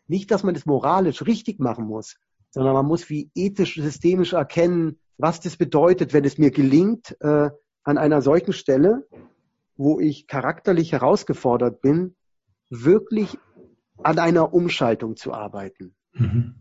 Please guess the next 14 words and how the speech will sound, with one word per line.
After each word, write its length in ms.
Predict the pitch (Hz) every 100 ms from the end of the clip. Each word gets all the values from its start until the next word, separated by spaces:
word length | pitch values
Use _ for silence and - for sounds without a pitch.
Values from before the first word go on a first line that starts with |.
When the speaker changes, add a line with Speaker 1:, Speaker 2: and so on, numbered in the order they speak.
| -
Speaker 1:
Ganz 220 | 165 190
extrem 400 | - - 151 165
ist 100 | 139
es 100 | 135
in 140 | 143
Liebes- 320 | 131 147 -
und 100 | 170
Sexualität. 880 | 135 139 - 135 120 - 123 98 - - _ _ _ _ _ _ -
Natürlich 500 | 131 - 185 156 113
wollen 300 | 135 147 139
wir 120 | 143
unseren 360 | 135 123 131 123
Partner 400 | 135 139 - 123
lieben. 420 | 160 120 98